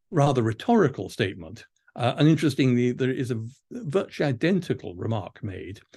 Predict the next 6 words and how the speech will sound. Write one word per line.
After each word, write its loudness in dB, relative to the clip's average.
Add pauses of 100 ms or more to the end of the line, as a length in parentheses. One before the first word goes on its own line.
(240)
uh, -6 (220)
in -2
a -20
Coptic -6
source, -10 (400)
um, -10